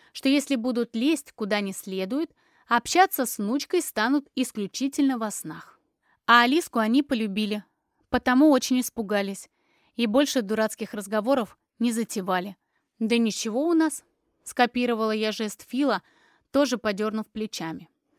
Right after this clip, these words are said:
«Мы отличные родители чудесного ребёнка. Ну а дальше будет видно, пройдёт испытание временем и терпением мечников или нет».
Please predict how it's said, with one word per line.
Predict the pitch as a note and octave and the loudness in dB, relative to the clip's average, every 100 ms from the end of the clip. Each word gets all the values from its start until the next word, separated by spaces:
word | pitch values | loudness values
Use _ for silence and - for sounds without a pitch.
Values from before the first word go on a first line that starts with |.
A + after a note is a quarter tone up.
| - | -2
«Мы | A#3 A3+ | 2 2
отличные | - D4 - B3 A3 | 2 0 0 -2 0
родители | G#3 G3 C#4 C4+ G#3 | -2 -2 -4 -2 -4
чудесного | - F#3+ G#3+ B3+ A#3+ G3 | -6 -8 -6 -4 -4 -4
ребёнка. | G3 F3+ G3+ G#3 - G3 _ _ _ _ _ | -4 -4 -4 -4 -8 -12 _ _ _ _ _
Ну | A#3 B3 | 2 4
а | A#3+ | 4
дальше | A3+ E4 - G#3+ | 4 2 0 -4
будет | G#3 C4 B3 | -2 -2 -4
видно, | G3 G3+ G3+ G#3 _ _ _ _ | -6 -6 -6 -10 _ _ _ _
пройдёт | A#3+ A#3+ C4+ C#4+ | 0 2 0 -2
испытание | B3 - A#3 B3 B3+ B3 A#3+ | -4 -8 -2 0 2 0 -2
временем | G#3+ B3 D4 B3 F#3 F3 _ _ _ | -2 2 2 2 -2 -8 _ _ _
и | A3+ | -4
терпением | - A3 - C4 B3 A3 G3 | 0 -2 0 0 2 0 -2
мечников | G3+ A3 - A3 G3+ G3+ - | -2 -4 -4 -6 -4 -6 -4
или | G#3 | -4
нет». | G3 G3+ | -4 -6